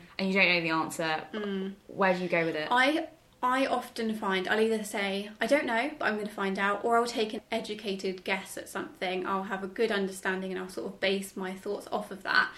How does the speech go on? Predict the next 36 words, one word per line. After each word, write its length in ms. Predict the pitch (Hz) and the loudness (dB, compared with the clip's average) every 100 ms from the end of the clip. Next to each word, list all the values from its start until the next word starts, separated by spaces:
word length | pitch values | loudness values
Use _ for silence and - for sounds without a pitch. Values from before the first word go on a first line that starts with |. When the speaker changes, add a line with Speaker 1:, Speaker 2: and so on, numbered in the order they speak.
| - - - | -14 -18 -4
Speaker 2:
But 80 | - | 0
I 160 | 208 | 0
like 320 | 214 233 247 - | 2 0 0 -6
to 100 | - | -8
be 140 | 220 | -6
clear 680 | 208 - 240 208 - 208 233 233 - _ - | -6 -8 -2 0 0 -2 -4 -6 -20 _ -4
in, 320 | 208 196 196 - - | 0 0 -2 -6 -6
if 140 | 214 | -2
I'm 160 | 240 247 | 0 0
not 200 | 247 - | -4 -6
certain 420 | - 254 233 202 | -4 0 0 0
about 280 | 190 185 - | -2 -4 -6
something, 600 | - - - - 202 202 - | -8 -10 -6 -4 -4 -4 -4
I 40 | |
want 200 | 220 208 | -2 -2
to 80 | - | -4
make 160 | 220 - | -4 -4
sure 560 | - 202 190 185 185 - _ _ | -4 -2 0 -2 -4 -10 _ _
that 140 | 226 226 | -2 4
that's 260 | 220 - - | 4 2 -6
clear 440 | - 226 185 180 | -6 -2 0 -2
and 100 | 196 196 | -2 -2
that 60 | |
I'm 340 | 190 190 190 196 | 0 -2 -4 -6
saying, 380 | - 196 185 185 - | -8 -4 -4 -6 -8
"This 180 | 226 214 | -6 -6
is 120 | 226 | -6
what 140 | 220 - | -2 -2
I 80 | |
think 280 | 208 233 220 | -2 -6 -4
right 180 | 214 214 | -2 2
now 200 | 220 214 | 2 2
based 300 | 214 202 196 | 2 -2 -2
on 160 | 196 208 | -4 -2
this 200 | 226 - | -4 -4
information, 800 | 202 196 196 196 196 202 196 | -6 -4 -2 0 -2 -4 -6